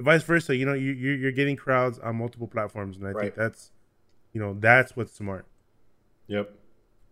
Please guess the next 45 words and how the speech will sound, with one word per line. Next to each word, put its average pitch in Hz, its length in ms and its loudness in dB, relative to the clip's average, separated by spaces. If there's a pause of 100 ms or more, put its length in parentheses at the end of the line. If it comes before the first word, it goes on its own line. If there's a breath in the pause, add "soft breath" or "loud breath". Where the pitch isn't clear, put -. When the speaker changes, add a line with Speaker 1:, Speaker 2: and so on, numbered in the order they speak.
(260)
Speaker 3:
Yeah, 117 160 0
I, 107 300 2
I 113 100 0
agree 113 240 2
one 110 160 0
hundred 113 240 -4
percent. 104 480 -4
Just, 117 380 -4 (160 soft breath)
just 120 200 -4
getting 135 240 4
a, 107 440 2 (160)
um, 95 580 -2 (540)
a 107 40 -4
lay 117 220 4
of 123 80 2
the 110 100 2
land, 101 380 -2
you 101 60 -8
know, 98 100 -2
seeing, 110 640 -4 (180)
seeing 110 380 -4
what, 104 200 2
uh, 95 360 0 (680 soft breath)
e-, 160 220 0
even 175 260 2
if 151 140 2
it's - 180 0
not 131 220 4
just 123 240 -4
the 113 100 0
audience, 123 420 2
even 131 220 0
if 131 100 2
it's 107 140 -6
just 123 240 -4
the 120 80 -4
platform 110 480 -2
itself, 110 380 -4
like, 104 120 -2
what, 123 300 -2
what 139 180 -4
feels 127 240 0
best 110 300 -2
for 98 120 -10
you? 98 360 -6